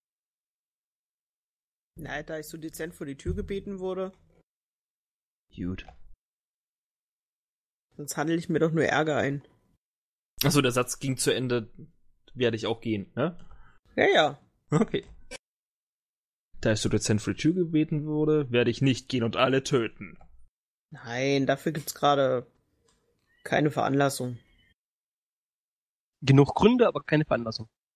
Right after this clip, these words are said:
Speaker 1: Nee, nicht genug Motivation.
Speaker 2: <laughs> Nicht genügend Munition, wollte sie sagen.
Speaker 3: Braucht sie nicht, sie ist Magierin.
Speaker 1: Ja, aber wenn fünf gleichzeitig schießen, dann, äh
Speaker 2: Dann hat, sie hat ja quasi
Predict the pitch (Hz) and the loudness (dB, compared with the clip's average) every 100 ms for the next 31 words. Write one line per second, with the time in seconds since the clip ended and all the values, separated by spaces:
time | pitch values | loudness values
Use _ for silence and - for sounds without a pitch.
0 | _ _ - _ - 147 156 156 165 170 | _ _ -20 _ -8 0 4 6 4 4
1 | 180 - 170 185 180 160 165 151 147 - | 0 0 0 0 0 0 2 0 0 -2
2 | 131 143 139 120 - _ _ _ _ _ | -4 -2 -4 -6 -16 _ _ _ _ _
3 | _ _ - - 147 - - - - - | _ _ 0 2 2 -2 -12 -8 -2 -2
4 | - _ _ _ - - 104 98 101 101 | -2 _ _ _ -20 -16 -10 -8 -6 -6
5 | 98 - 123 117 - 107 104 98 92 95 | -6 0 2 2 0 -4 -2 -4 -4 -6
6 | 98 101 98 95 - - - _ _ _ | -4 -4 -4 -8 -12 -14 -14 _ _ _
7 | _ _ - 135 110 101 - 104 104 107 | _ _ -4 4 6 6 4 4 4 -2
8 | - 98 95 95 - _ _ _ _ _ | 0 0 0 -2 -6 _ _ _ _ _
9 | _ _ _ _ _ _ _ _ _ 151 | _ _ _ _ _ _ _ _ _ 0
10 | 165 160 151 147 190 - 143 160 - 139 | 2 4 2 0 -4 0 2 2 2 -2
11 | 151 - 180 185 143 165 170 156 151 147 | -2 -8 -4 -4 -2 -2 -2 -2 -2 -4
12 | 104 135 131 131 - _ _ _ _ _ | -2 0 -2 -4 -12 _ _ _ _ _
13 | _ - 107 110 - 131 139 117 - 110 | _ -2 0 0 0 -2 2 2 2 0
14 | 107 110 98 | 2 -2 -4